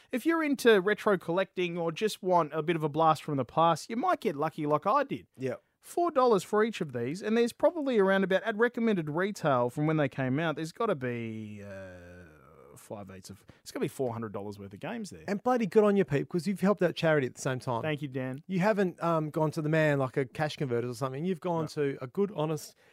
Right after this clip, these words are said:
Speaker 2: good Sammies
Speaker 1: That's right,
Speaker 2: and,
Speaker 1: Dan.
Speaker 2: or Vinnies, sorry, and, um, bloody spend some money, and the community gets that back, and you get your,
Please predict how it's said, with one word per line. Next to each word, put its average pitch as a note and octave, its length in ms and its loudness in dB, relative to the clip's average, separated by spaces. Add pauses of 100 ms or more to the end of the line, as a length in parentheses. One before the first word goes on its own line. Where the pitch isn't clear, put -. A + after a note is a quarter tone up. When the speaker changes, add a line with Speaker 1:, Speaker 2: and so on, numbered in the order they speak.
(540)
Speaker 2:
good G3 140 -2
Sammies D3 440 -2
Speaker 1:
That's - 220 -16
right, D#3 120 2
Speaker 2:
and, D3+ 100 -2
Speaker 1:
Dan. - 60 -4
Speaker 2:
or C#3+ 140 4
Vinnies, C#3+ 300 0
sorry, D3+ 260 -2
and, D#3 320 -2
um, D3 500 2 (140)
bloody D#3 520 0 (100)
spend G3 260 0
some D#3 120 -6
money, D3+ 280 0
and C#3+ 380 -4
the D3 140 0
community D3 380 -4
gets C3+ 200 -10
that C3+ 160 -6
back, A2 180 -8
and C#3 120 -4
you C#3+ 80 0
get C#3 220 0
your, B2+ 420 2